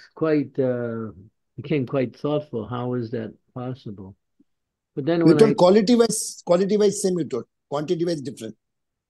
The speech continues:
Speaker 1: Yeah.
Speaker 2: Quality-wise.
Speaker 1: Yeah, that's,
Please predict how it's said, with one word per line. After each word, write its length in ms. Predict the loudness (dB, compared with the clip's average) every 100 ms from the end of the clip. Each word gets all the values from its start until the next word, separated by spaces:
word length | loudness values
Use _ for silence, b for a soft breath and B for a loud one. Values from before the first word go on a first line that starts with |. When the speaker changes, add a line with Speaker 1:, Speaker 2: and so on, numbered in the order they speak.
| _
Speaker 1:
Yeah. 140 | -2 0
Speaker 2:
Quality-wise. 760 | 0 -2 -2 -4 -4 -8 -12 -18 _ _ _ _ _ _ _ _ _
Speaker 1:
Yeah, 200 | -4 -2
that's, 300 | -2 -4 -8